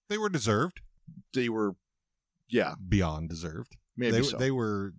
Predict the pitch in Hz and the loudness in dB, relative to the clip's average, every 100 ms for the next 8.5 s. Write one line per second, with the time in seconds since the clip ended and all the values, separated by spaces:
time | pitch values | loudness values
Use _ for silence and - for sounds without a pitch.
0 | 87 107 - 92 101 98 92 95 104 87 | -6 -6 -6 -8 -8 -6 -8 -8 -10 -10
1 | 98 80 90 113 98 92 101 - - 117 | -10 -8 -8 -6 -6 -8 -10 -18 -16 -10
2 | 117 80 82 _ - 117 90 73 - - | -8 -8 -12 _ -10 -6 -6 -8 -16 -20
3 | _ _ _ _ _ - 147 156 156 147 | _ _ _ _ _ 4 6 8 8 6
4 | 139 139 131 113 - _ - 117 117 98 | 6 6 4 0 -6 _ -6 -4 -2 -4
5 | 92 98 240 - _ _ - 151 117 139 | -4 -6 -6 -6 _ _ -20 -8 2 4
6 | 147 - - 143 131 165 175 135 139 131 | 4 0 2 6 8 10 10 8 4 2
7 | 139 139 117 123 131 113 120 110 110 113 | 4 4 2 -2 -2 0 0 2 2 2
8 | 110 123 113 214 180 | 4 2 4 0 -2